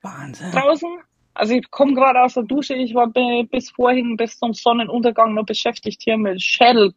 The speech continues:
Speaker 2: auf dem Zaun <laughs> kleben. Ja.
Speaker 1: Also bei dir ist das ja nicht nur so wie bei mir, dass ich da einfach mal ein Gerippe vor die Tür setze und dann dem lustigen Hut, sondern bei dir ist es ja wirklich ein, ich nenne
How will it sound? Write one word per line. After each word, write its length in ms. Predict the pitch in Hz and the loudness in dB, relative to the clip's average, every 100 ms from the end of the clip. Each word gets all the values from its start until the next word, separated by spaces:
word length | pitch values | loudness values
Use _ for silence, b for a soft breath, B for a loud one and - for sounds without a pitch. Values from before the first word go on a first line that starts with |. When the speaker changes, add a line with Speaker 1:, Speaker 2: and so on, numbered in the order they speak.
| _ | _
Speaker 2:
auf 160 | - 196 | 0 2
dem 100 | 190 | -2
Zaun 380 | - 226 233 214 | 0 2 2 -2
<laughs> 20 | |
kleben. 460 | - 320 - 381 _ - - - - _ _ _ _ _ _ _ _ _ - B B B B B _ _ | 2 2 2 -2 _ -4 -4 -4 -20 _ _ _ _ _ _ _ _ _ -8 B B B B B _ _
Ja. 300 | 202 180 - _ _ - | -4 -4 -4 _ _ -2
Speaker 1:
Also 220 | 214 233 | 2 4
bei 140 | 226 | 4
dir 240 | 220 269 320 | 2 -6 -6
ist 140 | - | -8
das 120 | 330 | -8
ja 120 | 262 | -6
nicht 180 | 269 269 | -6 -6
nur 140 | 277 226 | -8 -8
so 140 | 247 | -6
wie 100 | 247 | -6
bei 120 | 214 | -4
mir, 220 | 220 262 | -4 -6
dass 160 | 302 226 | -6 -8
ich 100 | 220 | -8
da 100 | 220 | -8
einfach 200 | 214 220 | -6 -6
mal 100 | 214 | -6
ein 80 | 202 | -4
Gerippe 300 | 190 208 254 | -4 -4 -6
vor 160 | - 233 | -4 -4
die 120 | 220 | -2
Tür 220 | - 240 | -2 2
setze 280 | 226 220 214 | 2 0 -2
und 100 | 202 | 0
dann 300 | 190 196 190 | 2 2 0
dem 220 | 196 196 | 2 2
lustigen 460 | 214 214 202 185 196 | 2 0 -4 0 2
Hut, 240 | 254 311 | 2 2
sondern 220 | 214 208 | 2 2
bei 100 | 202 | 0
dir 180 | 202 226 | 0 -2
ist 140 | 233 | -2
es 140 | 247 240 | -4 4
ja 200 | 208 180 | 4 6
wirklich 400 | 240 247 233 - | 2 2 0 0
ein, 240 | 185 202 | 0 -2
ich 140 | - 196 | 0 0
nenne 280 | 196 226 | 2 4